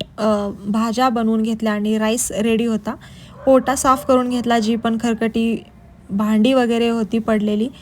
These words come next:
ती घासून घेतली, ओटा साफ करून ठेवला, म्हणजे एकदम हलकं वाटलं मला. आणि मग अक्षयला भूक लागली होती, तर, अ, मग हे दोघेही अजून आले नव्हते, ते शॉपिंग करत बाहेरच होते, म्हणून म्हणलं अक्षयला जेवून घे,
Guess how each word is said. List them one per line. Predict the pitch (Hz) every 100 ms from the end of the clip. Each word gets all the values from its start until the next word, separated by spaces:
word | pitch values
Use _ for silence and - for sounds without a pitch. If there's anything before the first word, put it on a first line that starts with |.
| - - - - -
ती | 247 240
घासून | 214 226 220 262
घेतली, | 269 262 214 233
ओटा | 226 220 233
साफ | - 254 254
करून | - 254 269
ठेवला, | 277 247 220 214
म्हणजे | 262 233 220 226
एकदम | 220 247 254
हलकं | 240 226 220 254
वाटलं | 226 214 220
मला. | 208 208 247 - - -
आणि | 254
मग | 254 254
अक्षयला | 254 233 - 240 254
भूक | 240 254 247
लागली | 269 233 226
होती, | 233 220 240 381 - -
तर, | 240 240
अ, | 233 226
मग | 220 226
हे | 262 269
दोघेही | 262 240 226 294
अजून | 285 247 247
आले | 254 226 226
नव्हते, | 262 254 226
ते | 226 226 220
शॉपिंग | 247 214 226 220
करत | 233 226
बाहेरच | 214 233 233 226 240
होते, | 262 - 262
म्हणून | 262 226
म्हणलं | 226 226 220
अक्षयला | - 233 - 240 226
जेवून | 220 226 220 220
घे, | 220 220